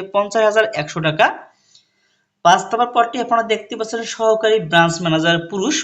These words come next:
পদসংখ্যা একশোটি, বয়স সর্বোচ্চ চল্লিশ বছর, শিক্ষাগত যোগ্যতা স্নাতকোত্তর পাস হতে হবে। অভিজ্ঞতার কথা বলা হয়েছে দুই বছরের অভিজ্ঞতা থাকতে হবে।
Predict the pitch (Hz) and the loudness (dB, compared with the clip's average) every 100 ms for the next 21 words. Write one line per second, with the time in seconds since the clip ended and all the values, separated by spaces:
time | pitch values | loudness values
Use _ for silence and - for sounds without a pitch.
0 | - 196 208 214 226 220 226 220 214 151 | -4 -2 -2 -2 -4 0 2 2 2 -4
1 | - 165 165 156 - - _ - 151 220 | -4 -6 0 0 -2 -10 _ -4 2 4
2 | 233 233 226 226 240 226 202 180 151 156 | 2 -2 -4 -4 -4 -2 -2 0 0 0
3 | 160 214 302 - - - 220 226 226 233 | 0 0 -2 -6 -14 -14 -8 -6 -4 -4
4 | 180 151 147 147 147 - - - - - | -4 -6 -4 -2 2 0 -2 -16 -14 -12
5 | - - 214 214 214 214 226 226 175 156 | -12 -6 -2 -2 -2 -2 0 4 2 2
6 | 170 165 156 170 214 359 170 208 220 233 | -4 -2 0 2 0 0 -2 -2 0 0
7 | 233 233 233 226 233 226 233 226 226 185 | 2 2 2 2 4 4 2 0 -2 -2
8 | 208 214 214 220 - 156 165 170 175 175 | -2 -2 -2 -2 -4 0 0 0 0 0
9 | 175 156 160 175 175 | -2 -4 -2 -2 0